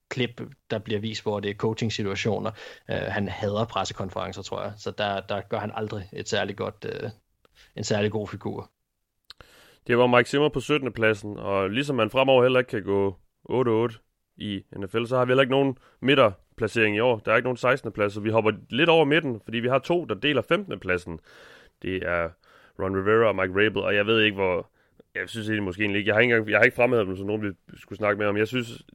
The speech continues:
Speaker 2: de er placeret rigtig godt her. Det er to solide coaches, der måske...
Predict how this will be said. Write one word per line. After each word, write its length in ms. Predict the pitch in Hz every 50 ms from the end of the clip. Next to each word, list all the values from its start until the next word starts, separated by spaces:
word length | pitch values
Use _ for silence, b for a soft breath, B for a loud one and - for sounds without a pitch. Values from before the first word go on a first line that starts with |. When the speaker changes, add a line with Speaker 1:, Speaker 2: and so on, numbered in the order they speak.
| _ -
Speaker 2:
de 60 | -
er 40 | 113
placeret 360 | 95 101 104 95 117 120 110
rigtig 200 | 110 110 104 98
godt 160 | 90 107 107 113
her. 100 | 110 104
Det 140 | 95 107
er 40 | 104
to 260 | 90 - 127 123 117
solide 300 | 107 - 101 107 117 113
coaches, 380 | 98 - 113 113 113 110 104 95
der 300 | - 95 90 90 90 90 - B B B B B B B B B B -
måske... 360 | - 87 85 - 95 92 90